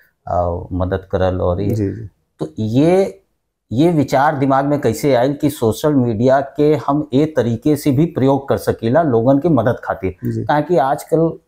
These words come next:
Speaker 1: जोन एकर प्रयोग चलता, वो बहुतायत में, आ,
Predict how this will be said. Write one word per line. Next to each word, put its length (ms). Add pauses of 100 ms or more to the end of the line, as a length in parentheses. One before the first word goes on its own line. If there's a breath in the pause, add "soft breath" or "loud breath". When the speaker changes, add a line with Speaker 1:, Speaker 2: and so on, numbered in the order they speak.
(180)
Speaker 1:
जोन 240
एकर 200
प्रयोग 440
चलता, 520 (380 loud breath)
वो 200 (200)
बहुतायत 640
में, 460 (100)
आ, 440